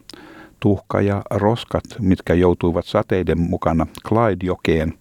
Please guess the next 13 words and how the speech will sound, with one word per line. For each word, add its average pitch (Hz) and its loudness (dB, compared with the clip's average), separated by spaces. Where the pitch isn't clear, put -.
aiheuttavat 87 0
vahinkoa 90 2
alueen 92 0
laajoilla 87 2
osteriviljelmillä. 87 0
Viljelijät, 95 2
kuten 90 4
Rod 98 2
Terry, 101 4
joutuvat 85 2
nyt 110 4
keräämään 87 2
tulvavesien 82 2